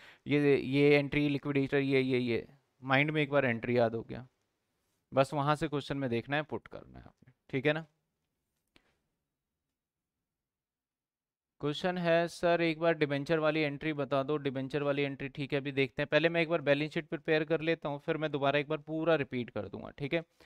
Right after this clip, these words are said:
सर आपने कैश में थर्टी थाउजेंड क्यों लिया? मिहिर लिमिटेड का तो बीस है। कैश में थर्टी इसलिए लिया है मैंने, डिफरेंस बैलेंसिंग फिगर था जो हम उसे देंगे,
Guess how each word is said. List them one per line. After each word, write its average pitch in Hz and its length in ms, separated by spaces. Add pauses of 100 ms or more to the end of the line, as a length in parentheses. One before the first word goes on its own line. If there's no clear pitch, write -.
(340)
सर 160 340
आपने 151 440
कैश 147 440
में 151 120 (100)
थर्टी 147 260
थाउजेंड 147 440
क्यों 147 200
लिया? 147 220
मिहिर 135 280
लिमिटेड 143 420
का 147 100
तो 143 140
बीस 135 280
है। 151 140 (580)
कैश 175 300
में 202 140
थर्टी 180 320 (120)
इसलिए 185 340
लिया 170 240
है 160 120
मैंने, 165 360 (100)
डिफरेंस 151 520
बैलेंसिंग 165 480
फिगर 156 280
था 131 160
जो 143 140
हम 156 160
उसे 156 220
देंगे, 139 360